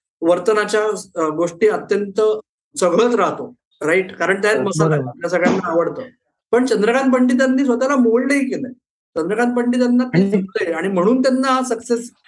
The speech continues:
Speaker 1: मिळालेला आहे. आणि त्याच्यामुळे आयपीएल मध्ये आपल्या सगळ्यांना माहितीये की इगोज मॅनेज करणं हे तेवढंच महत्वाचं असतं. ते, ते करू शकतील की नाही हे सगळ्यांना शंका आहे. मला असं वाटतं की ते करू शकतात.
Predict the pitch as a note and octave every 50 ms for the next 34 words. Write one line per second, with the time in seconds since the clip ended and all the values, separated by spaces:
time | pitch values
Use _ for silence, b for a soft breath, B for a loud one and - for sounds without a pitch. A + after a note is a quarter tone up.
0 | b b b b D#3+ E3+ F#3 G#3 G#3+ G#3+ G#3+ G3 F#3 F3 D#3 C#3 B2+ C3+ - G#3+
1 | - _ _ _ _ _ - F3+ G#3 G#3+ - F3+ E3+ - A#3+ A#3+ B3 B3+ C4+ C#4+
2 | C#4+ - C#4 - _ _ _ _ _ _ _ - F#3 G3 G#3+ - - D4+ D4+ D4
3 | D4 C#4 C4 C4 B3+ B3 C4 C4 A#3+ B3 A#3+ B3 A#3+ B3 A#3+ A3+ G#3+ G#3 G3 B3
4 | B3+ B3 - - - A#3+ A#3 B3 C#4 C4 B3+ B3+ B3+ B3 B3 B3 A#3+ A#3+ A#3+ A#3+
5 | A#3+ A#3+ A#3+ B3 B3 A#3+ A3+ A3+ A#3+ A#3 A#3+ A3 G#3 G3+ G3+ G3 F#3 F#3 F3 D#3+
6 | - - _ E3 G3 A3+ B B B B B _ B3 B3 C4+ C4+ - B3+ B3+ C#4
7 | C#4 C4+ B3 B3+ C4+ C4+ B3+ A#3+ C4 C4 B3+ B3+ B3+ B3 B3 A#3+ A3+ A#3 A#3 A#3
8 | A#3+ A#3+ A#3+ A#3+ - - - G#3 G3 F#3+ F#3+ G3+ E3 C#3 - - _ _ _ _
9 | _ _ _ _ E3 F3+ G3 A#3 A#3+ A#3+ B3 B3+ B3 B3 B3 B3 C4 C4 B3+ C4
10 | B3 C#4 C#4 - A#3+ A#3+ C4+ C#4 C#4 - - C4 A#3+ B3 - - G#3+ G3